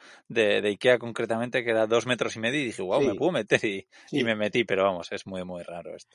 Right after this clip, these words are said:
Speaker 2: Sí, ikea tiene eso porque sabe que entran furgonetas para cargar. <laughs> Por eso,
Speaker 1: Claro.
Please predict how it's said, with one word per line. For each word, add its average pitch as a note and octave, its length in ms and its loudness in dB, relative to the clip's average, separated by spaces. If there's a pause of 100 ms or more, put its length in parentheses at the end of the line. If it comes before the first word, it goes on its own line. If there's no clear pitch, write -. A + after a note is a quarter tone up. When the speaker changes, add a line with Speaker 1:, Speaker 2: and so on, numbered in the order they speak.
(140)
Speaker 2:
Sí, C#3+ 360 2
ikea B2+ 300 6
tiene C3 420 0
eso B2+ 200 0
porque C3 240 -2
sabe B2+ 240 0
que C3+ 80 -4
entran B2+ 220 -4
furgonetas B2+ 420 0
para C3+ 220 4
cargar. G#2 340 0
<laughs> - 680 -4
Por B2+ 140 0
eso, C#3 480 4
Speaker 1:
Claro. F3 160 2